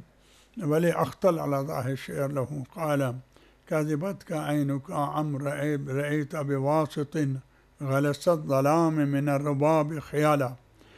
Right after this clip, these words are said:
يقول هذا العج-، أول طوء علم، هذا فجر، وهو مقصوده حيث يختلط، يختلط النور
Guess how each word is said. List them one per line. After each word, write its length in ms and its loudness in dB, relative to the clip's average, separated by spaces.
يقول 720 0
هذا 420 0
العج-، 440 -4
أول 640 -4
طوء 300 -6
علم، 380 -2
هذا 400 -2
فجر، 640 -4
وهو 480 -2
مقصوده 800 -4
حيث 340 -6
يختلط، 880 -4
يختلط 580 -2
النور 560 -2